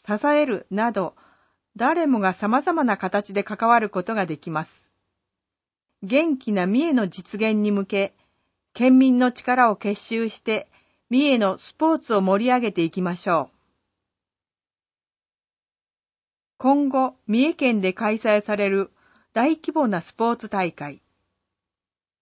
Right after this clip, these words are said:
平成三十年、全国高等学校総合体育大会。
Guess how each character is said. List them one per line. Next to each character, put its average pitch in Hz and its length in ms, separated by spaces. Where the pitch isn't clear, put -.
平 285 200
成 277 240
三 262 300
十 254 220
年、 175 300
全 294 280
国 175 260
高 247 240
等 247 240
学 226 260
校 160 380
総 247 320
合 240 240
体 226 220
育 214 140
大 190 240
会。 151 320